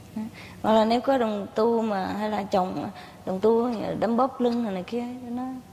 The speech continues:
giãn gân cốt, nó khỏe, nó, à, máu chảy tuần hoàn cho đều á, để ngồi thiền nó đỡ thêm.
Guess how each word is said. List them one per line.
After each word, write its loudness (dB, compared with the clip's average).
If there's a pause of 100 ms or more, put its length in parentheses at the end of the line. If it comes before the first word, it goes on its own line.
(600)
giãn 2
gân 2
cốt, 2
nó 2
khỏe, 2
nó, 0 (680)
à, 4
máu 4
chảy 0
tuần -2
hoàn 0
cho 0
đều 4
á, 2 (420)
để -10
ngồi -4
thiền -2
nó -2
đỡ 2
thêm. 0